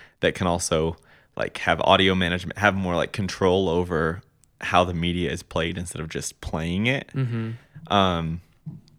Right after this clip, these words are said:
Speaker 1: but I do think, like, if you do wanna play video games too, a game console is a great choice if you wanna play on a console.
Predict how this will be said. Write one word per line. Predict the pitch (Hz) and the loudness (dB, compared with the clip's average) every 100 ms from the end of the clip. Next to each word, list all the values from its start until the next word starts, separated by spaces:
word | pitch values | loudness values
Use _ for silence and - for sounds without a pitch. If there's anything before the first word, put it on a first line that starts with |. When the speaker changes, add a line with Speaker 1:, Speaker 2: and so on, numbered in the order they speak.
| _ _ - _ | _ _ -20 _
Speaker 1:
but | 117 | 8
I | 113 | 8
do | 113 123 | 8 4
think, | 113 101 | 2 2
like, | 90 80 - - | 0 0 -2 -2
if | 98 | 0
you | 98 | 0
do | 92 92 | 2 2
wanna | 95 | 2
play | 92 87 | 0 -2
video | 87 82 80 | -2 -2 -2
games | 80 65 82 | -4 -6 -8
too, | - 85 78 85 - _ _ _ - | -4 -2 -2 -6 -14 _ _ _ -8
a | |
game | 85 82 80 | -4 -2 -2
console | 80 80 71 | -4 -4 -6
is | 80 | -8
a | |
great | 82 78 - | -4 -6 -6
choice | - 82 65 - - _ _ | -2 0 0 -6 -14 _ _
if | 85 - | -4 -4
you | 80 80 | -6 -4
wanna | 76 78 | -4 -6
play | - 65 73 | -4 -2 -2
on | 73 | -4
a | 52 | -8
console. | - 71 69 67 - | -8 -8 -6 -8 -8